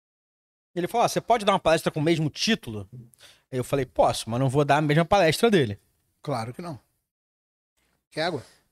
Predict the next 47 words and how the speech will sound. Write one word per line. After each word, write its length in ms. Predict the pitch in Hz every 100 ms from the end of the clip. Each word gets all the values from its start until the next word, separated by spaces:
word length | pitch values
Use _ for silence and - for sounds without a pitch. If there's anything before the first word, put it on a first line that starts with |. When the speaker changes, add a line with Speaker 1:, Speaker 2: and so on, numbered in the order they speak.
| _ _ _
Speaker 1:
E 140 | 208
aí, 240 | 233 240 269
cara, 180 | 180 165
eu 40 |
cheguei 300 | 165 175 180
cedo. 200 | - 185
Não, 120 | 151
tô 100 | 123
de 80 | 135
boa, 160 | 123 104
tô 100 | 110
de 60 |
boa, 160 | 98 98
por 100 | 110
enquanto, 300 | 104 117 110
suave. 340 | - - 104 90 _ _ _ _ _ _
E 60 | 165
eu 60 |
cheguei 300 | 185 233 208
cedo 440 | 196 - 175 202 156
lá 300 | 139 190 160 _ _ _ _ _ _ _ _ _ _ _ _ _ _ _ -
e 60 |
eu 100 | 180
vi 160 | 151 202
um 80 | 220
monte 300 | 190 254 -
de 140 | 202
gente 300 | 151 185 185
falando 220 | - 196
pros 260 | 190 208 139
oito 260 | 175 190 226
caras 380 | 165 165 170
de 80 | 156
cabeça 360 | - 160 156 180
branca 380 | 151 151 160 -
que 100 | -
estavam 180 | 160
na 80 | 170
primeira 260 | 170 175 175
fileira, 360 | - 196 143
né? 160 | 117 139 - _ _ _ _ _ _ _
Gente 220 | 131 139
querendo 220 | - 160 180
impressionar 480 | 170 165 - 165
a 40 | 165
diretoria, 600 | 175 175 190 180 139 113
né? 140 | 113